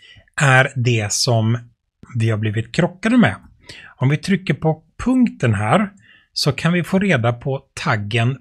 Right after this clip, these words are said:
på ett smidigare sätt. Vi säger helt enkelt bara other punkt tagg. Så vi suddar ut det där.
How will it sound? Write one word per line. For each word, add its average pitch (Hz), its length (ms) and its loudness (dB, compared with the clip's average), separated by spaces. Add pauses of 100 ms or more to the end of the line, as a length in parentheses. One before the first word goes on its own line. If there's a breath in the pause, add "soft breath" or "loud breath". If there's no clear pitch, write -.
på 120 140 -2
ett 117 140 -4
smidigare 175 680 0
sätt. - 380 -4
Vi 120 80 -8
säger 113 320 -2
helt 117 320 -2
enkelt 113 240 0
bara 113 300 0 (400 loud breath)
other 131 600 -2
punkt 110 380 -4 (100)
tagg. 113 560 -4 (680 loud breath)
Så - 180 -10
vi 127 80 -2
suddar 160 340 0
ut 196 300 -2
det 127 100 0
där. 110 320 -4